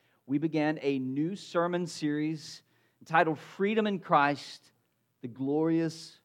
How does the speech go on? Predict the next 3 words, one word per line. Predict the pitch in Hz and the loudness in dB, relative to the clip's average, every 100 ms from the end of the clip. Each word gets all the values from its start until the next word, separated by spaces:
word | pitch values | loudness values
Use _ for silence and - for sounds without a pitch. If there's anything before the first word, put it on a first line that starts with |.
| - | -6
Gospel | 135 131 135 - 143 127 123 123 _ _ _ _ _ _ _ _ - | 2 2 2 -6 -6 -4 -4 -10 _ _ _ _ _ _ _ _ -8
of | 120 | -6
Galatians. | 127 127 127 127 - 92 - - - | 0 2 2 -2 -10 -16 -18 -20 -20